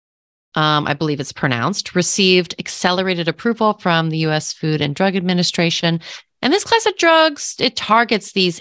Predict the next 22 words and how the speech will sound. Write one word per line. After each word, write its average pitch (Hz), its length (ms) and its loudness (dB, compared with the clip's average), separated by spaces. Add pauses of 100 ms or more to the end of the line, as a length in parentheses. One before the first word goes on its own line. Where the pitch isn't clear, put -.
(120)
amyloid 165 680 2 (360)
accumulations 170 960 0
in 156 100 -2
the 147 100 0
brain, 139 440 -2
which 170 200 -4
is 170 120 -2
a 180 60 4
major 247 840 4
feature 196 640 -4 (200)
of 147 180 2
Alzheimer's 135 600 -2
disease, - 500 -8
right? 110 300 -2
So 180 220 0 (300)
a - 80 -2
key 339 220 2
tip 339 300 0
here, 190 540 2 (480)
here 208 640 2
really 170 580 -2
is 175 380 -2